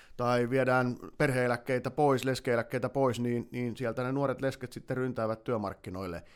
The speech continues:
Ja sitä kautta syntyy tietysti verotuloja. Toinen on se, että kun viedään tää eläkemaksujen nousupaine pois, niin se tietysti tarkoittaa, ö, valtiontalouteen säästöjä, koska nehän ovat verovähenteisiä, ö, verotuksessa,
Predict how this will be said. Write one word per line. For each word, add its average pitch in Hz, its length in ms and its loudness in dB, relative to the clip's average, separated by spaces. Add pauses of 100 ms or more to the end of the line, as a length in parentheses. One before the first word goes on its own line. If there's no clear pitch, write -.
Ja 131 60 -2
sitä 135 180 0
kautta - 280 -6
syntyy 117 260 -6
tietysti 110 280 -10
verotuloja. 90 560 -6 (480)
Toinen 151 300 8
on 123 80 0
se, 160 180 4
että 147 160 -2
kun 120 140 -10
viedään 127 280 2
tää 127 260 0
eläkemaksujen 127 760 -2
nousupaine 113 640 0 (160)
pois, 156 460 4 (540)
niin 123 100 -6
se 139 140 0
tietysti 123 400 -4
tarkoittaa, 113 880 0
ö, - 40 -16 (500)
valtiontalouteen 117 840 0
säästöjä, 120 520 -2
koska 110 240 -8
nehän 117 240 -4
ovat 117 380 -4 (340)
verovähenteisiä, 113 960 0 (240)
ö, 101 220 -8
verotuksessa, 107 840 -4